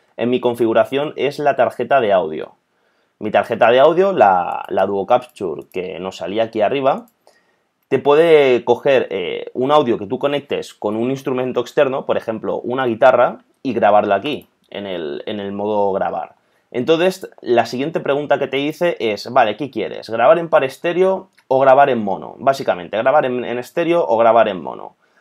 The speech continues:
Como vemos, en par estéreo nos estará ocupando directamente dos canales, porque estaremos usando dos de las entradas, ¿vale? Porque para grabar par estéreo normalmente se utilizan dos micrófonos.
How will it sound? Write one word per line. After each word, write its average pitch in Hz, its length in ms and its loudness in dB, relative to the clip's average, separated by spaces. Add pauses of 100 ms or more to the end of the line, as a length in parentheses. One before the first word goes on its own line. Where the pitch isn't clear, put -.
(160)
Como 110 200 0
vemos, 170 560 0 (220)
en 107 180 -6
par 139 140 6
estéreo 139 400 0
nos 98 180 -8
estará 107 300 -2
ocupando 117 480 -2
directamente 107 580 -6
dos 90 280 -4
canales, 101 580 -4 (460)
porque 107 240 -4
estaremos 107 680 -6
usando 104 640 -6
dos 104 500 -2
de 98 140 -4
las 90 180 -6
entradas, 120 680 2
¿vale? 101 240 -2
Porque 101 200 -6
para 90 140 -4
grabar 95 300 -2
par 107 160 -4
estéreo 101 320 -6
normalmente 98 440 -10
se 95 220 -8
utilizan 95 540 -8
dos 95 160 -10
micrófonos. 98 640 -8